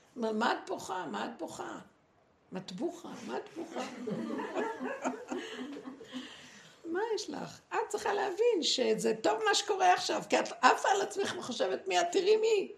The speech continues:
תראי, תראי את היסודות שלנו. מבול. תסתכלי, תסתכלי, תסתכלי, תכילי.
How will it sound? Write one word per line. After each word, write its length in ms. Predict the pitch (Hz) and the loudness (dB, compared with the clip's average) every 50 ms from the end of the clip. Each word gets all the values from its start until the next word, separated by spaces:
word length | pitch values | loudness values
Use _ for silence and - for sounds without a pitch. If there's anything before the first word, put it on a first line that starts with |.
| - - | -10 -4
תראי, 380 | - 370 359 440 453 381 - - | 0 4 8 10 10 10 8 6
תראי 220 | - 349 370 403 403 - | 2 2 2 2 2 2
את 60 | - | 0
היסודות 580 | 339 349 - - - 311 254 - 320 330 330 - | 0 0 0 0 -2 -2 2 6 8 8 8 6
שלנו. 360 | - - - - - 175 180 - - _ _ _ _ _ _ _ _ _ - | 0 -4 -4 -4 -6 -8 -10 -12 -16 _ _ _ _ _ _ _ _ _ 2
מבול. 540 | 240 233 208 370 453 494 480 381 311 - - - - - _ _ _ _ _ _ _ - - - _ _ _ _ _ _ _ _ | 4 6 12 12 12 12 12 12 12 8 4 -6 -10 -18 _ _ _ _ _ _ _ -20 -20 -20 _ _ _ _ _ _ _ _
תסתכלי, 600 | - - 240 - - 294 - - - - 214 214 214 | -4 -2 -2 0 2 0 0 2 2 2 2 2 0
תסתכלי, 540 | 247 233 - - 254 - - 247 - 220 220 | -2 -2 0 0 -2 0 2 2 0 0 0
תסתכלי, 540 | - 254 233 - - 247 247 - 240 220 214 | -2 -4 -4 0 0 -2 0 0 0 -2 0
תכילי. 680 | 214 - 262 240 - - 240 226 220 214 208 208 - | 0 0 0 2 2 2 2 2 2 2 2 0 -2